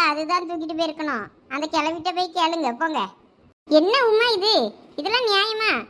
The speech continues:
வேற ராத்திரி தண்ணிக்கு லைன் போடுறது வேற எதுக்கு? லைன் போட்ட அளவு தானே முத பிடிக்கணும். அப்படியே லேட்டா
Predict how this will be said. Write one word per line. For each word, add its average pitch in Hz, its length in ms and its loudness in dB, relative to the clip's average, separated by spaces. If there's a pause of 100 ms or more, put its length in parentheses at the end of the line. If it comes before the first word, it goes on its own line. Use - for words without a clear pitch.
(240)
வேற 440 120 -2 (140)
ராத்திரி 403 280 -2 (120)
தண்ணிக்கு 403 400 -6
லைன் 415 220 -4
போடுறது 453 300 -6
வேற 453 80 -4 (140)
எதுக்கு? 453 260 -8 (460)
லைன் 415 180 -2
போட்ட 466 180 -4
அளவு 466 200 -4
தானே 480 140 -6
முத 466 180 -4
பிடிக்கணும். 370 420 -6 (380)
அப்படியே 427 320 -6
லேட்டா 427 240 -2